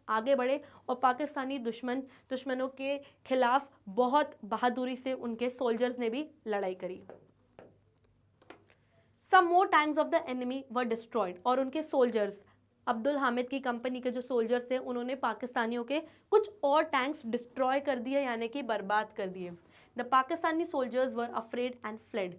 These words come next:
अब इतनी बहादुरी देख के जो पाकिस्तानी सिपाही थे, वो बहुत डर गए और फ्लेड, यानी वहाँ से भाग गए। फ्लेड यानी वहाँ से मैदान छोड़ के, लड़ाई छोड़कर भाग गए।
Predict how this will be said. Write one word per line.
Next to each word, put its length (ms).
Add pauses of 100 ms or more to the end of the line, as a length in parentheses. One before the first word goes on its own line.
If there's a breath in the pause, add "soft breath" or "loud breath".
(280 loud breath)
अब 120
इतनी 360
बहादुरी 480
देख 240
के 80
जो 120
पाकिस्तानी 720 (340 loud breath)
सिपाही 360
थे, 140
वो 140
बहुत 360
डर 360
गए 220
और 280
फ्लेड, 540
यानी 280
वहाँ 300
से 220
भाग 480
गए। 280
फ्लेड 360
यानी 220
वहाँ 200
से 260 (280 loud breath)
मैदान 380
छोड़ 220
के, 140
लड़ाई 260
छोड़कर 380
भाग 260
गए। 180